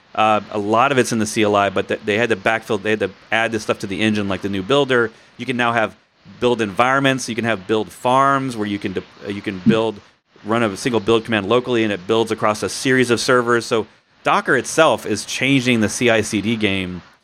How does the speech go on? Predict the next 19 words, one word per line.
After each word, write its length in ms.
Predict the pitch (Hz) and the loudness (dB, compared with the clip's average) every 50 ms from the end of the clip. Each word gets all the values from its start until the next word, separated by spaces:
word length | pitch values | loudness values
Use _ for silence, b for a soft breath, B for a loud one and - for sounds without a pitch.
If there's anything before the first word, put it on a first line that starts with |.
| _ _ _ | _ _ _
just 200 | - 127 127 - | -2 -2 -2 0
by 140 | - 110 104 | -2 -2 0
adding 200 | - 107 113 113 | 0 0 0 2
these 160 | 110 107 104 | 0 -2 -2
features 420 | - - 113 110 107 110 107 95 - | -2 -4 -4 -4 -2 -2 -4 -4 -4
to 140 | - - 101 | -6 -6 -4
the 100 | 95 98 | -4 -4
Docker 480 | 90 - 101 104 101 104 92 95 95 - - 98 | -2 0 -2 -2 -2 -2 -6 -6 -6 -8 -12 -14
C 180 | - - 110 | -8 -6 -4
L 120 | 95 92 107 | -2 2 2
I. 300 | 110 107 98 95 90 87 | 4 4 4 2 0 -2
So 240 | - - 104 98 - | -2 -2 -2 -2 0
I'm 140 | 110 113 123 | 0 0 2
really 260 | 127 143 156 151 139 | 4 4 6 6 6
interested 280 | 123 - - - 117 104 | 4 2 0 -4 -2 -2
to 60 | 98 | -4
see 160 | - - 113 | -2 -2 0
how 140 | 107 101 98 | 2 0 0
people 400 | - 113 110 - - 101 92 - | 0 -2 -4 -4 -4 -6 -8 -8